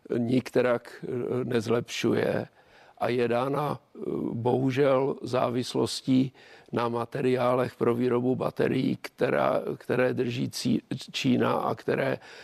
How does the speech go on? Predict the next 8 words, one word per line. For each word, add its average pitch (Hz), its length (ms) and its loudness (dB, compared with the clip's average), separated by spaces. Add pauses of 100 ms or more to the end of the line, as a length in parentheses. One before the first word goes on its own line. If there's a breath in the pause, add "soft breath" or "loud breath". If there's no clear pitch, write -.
(160 loud breath)
rozhodně 131 540 2
neklesají - 760 0
ve - 120 0
své - 300 0
ceně. - 380 -2 (560 loud breath)
Druhým 135 380 4
problémem 139 600 2
je 151 280 4